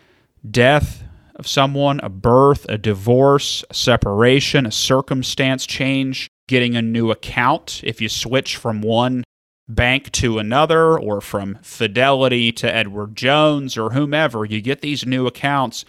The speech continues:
You need to make sure that they're lined up with your plan as well. Um, so,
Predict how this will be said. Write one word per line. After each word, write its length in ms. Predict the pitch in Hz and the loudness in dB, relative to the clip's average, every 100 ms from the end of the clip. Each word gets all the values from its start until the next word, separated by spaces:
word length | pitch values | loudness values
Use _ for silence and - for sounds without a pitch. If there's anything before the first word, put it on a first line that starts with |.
| _ _ _ | _ _ _
You 100 | 113 | -2
need 160 | 120 | -2
to 60 | 117 | -2
make 240 | 113 127 | -2 -2
sure 400 | - - 139 143 | -2 -4 0 0
that 260 | 120 117 110 | 0 -4 -2
they're 240 | 123 151 | 0 0
lined 400 | 127 120 120 117 | 0 0 2 0
up 200 | 117 113 | 0 0
with 140 | 113 107 | -2 -2
your 120 | 107 | -4
plan 500 | - - 120 120 117 | -4 -2 0 0 0
as 140 | 107 | -4
well. 500 | 110 110 110 95 85 _ _ _ _ - | -6 -2 -2 -4 -16 _ _ _ _ -2
Um, 460 | 110 107 104 104 - _ - | 0 2 0 -4 -8 _ -8
so, 380 | - 117 101 | 0 0 0